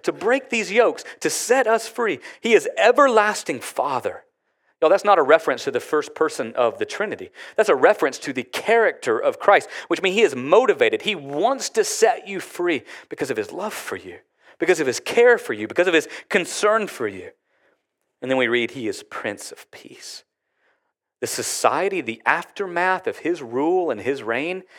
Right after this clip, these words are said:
is total shalom. And that peace, there will be no end to it. Y'all, this baby,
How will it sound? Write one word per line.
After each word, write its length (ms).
is 240
total 560
shalom. 560
And 80
that 200
peace, 340
there 160
will 140
be 160
no 220
end 300
to 200
it. 100
Y'all, 160
this 160
baby, 540